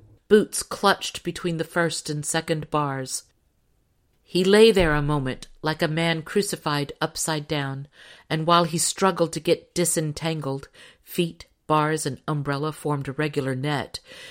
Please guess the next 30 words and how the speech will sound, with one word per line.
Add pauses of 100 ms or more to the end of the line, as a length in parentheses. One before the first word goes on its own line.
(280)
He
saw
the
little
man
in
browny
green
go
past
him
with
extreme
rapidity
through
the
wood. (640)
The
man
was
laughing. (400)
He
passed
across
the
glade
some
fifty
yards
away,